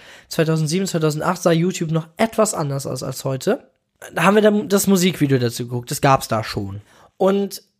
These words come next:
in dem Lied Flip a Coin, also wirf eine Münze, geht es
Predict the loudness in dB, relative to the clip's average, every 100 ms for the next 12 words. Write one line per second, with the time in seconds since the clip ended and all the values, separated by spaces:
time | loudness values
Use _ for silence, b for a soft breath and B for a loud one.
0 | -4 0 2 4 4 2 0 -8 0 0
1 | 0 -2 4 4 4 0 -4 -4 -6 -8
2 | -6 -4 -4 -2 -2 0 0 0 2 2
3 | 0 b b -2 0 2 0 -2 -10 -14